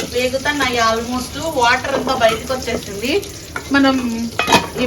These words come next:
మసాలా వేసేసుకొని మంచిగా ఫ్రై చేసుకుంటే మష్రూమ్ ఫ్రై కూడా రెడీ అయిపోతది. ఇంకా చపాతీ, మష్రూమ్ ఫ్రై, చపాతీ,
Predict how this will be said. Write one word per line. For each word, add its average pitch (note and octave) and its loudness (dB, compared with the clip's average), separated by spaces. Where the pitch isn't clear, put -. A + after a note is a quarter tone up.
మసాలా C#4 4
వేసేసుకొని A#3 -2
మంచిగా A#3 2
ఫ్రై A#3+ 2
చేసుకుంటే A#3 -2
మష్రూమ్ B3+ 2
ఫ్రై C4 6
కూడా C4 2
రెడీ A3+ 2
అయిపోతది. G#3+ 0
ఇంకా E4 6
చపాతీ, A3 4
మష్రూమ్ A#3+ 4
ఫ్రై, B3 4
చపాతీ, G#3+ 0